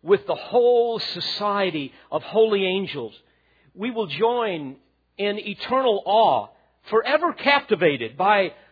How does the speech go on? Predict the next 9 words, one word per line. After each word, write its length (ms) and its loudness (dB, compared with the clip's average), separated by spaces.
the 100 4
mystery 760 0
of 160 -2
Christ 480 -4
that 100 0
is 80 -8
so 260 0
perfectly 680 -6
pictured 480 -12